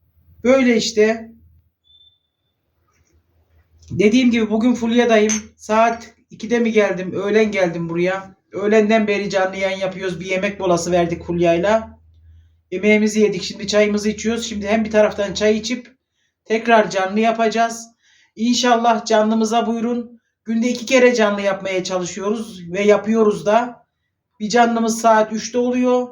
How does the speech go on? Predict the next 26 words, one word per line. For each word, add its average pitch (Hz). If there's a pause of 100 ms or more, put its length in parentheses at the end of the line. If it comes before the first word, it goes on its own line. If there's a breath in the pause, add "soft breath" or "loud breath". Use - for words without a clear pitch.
(280)
Bir 208
diğeri 226
yedi 220
buçuk, 214
böyle 208
sekiz 208
gibi, 180
yedi 180
gibi, 165
o 180
civarda 202
yapıyoruz. 214
İki 165
kere 208
yapıyoruz. 208 (1400)
İnşallah 247
bekleriz 240
canlılarımıza 208
da. 220 (880)
Geliyorsunuz 220
da 190
zaten. 180 (2000)
Sizleri 247
fazla 240
sıkmayın 233
ben. 208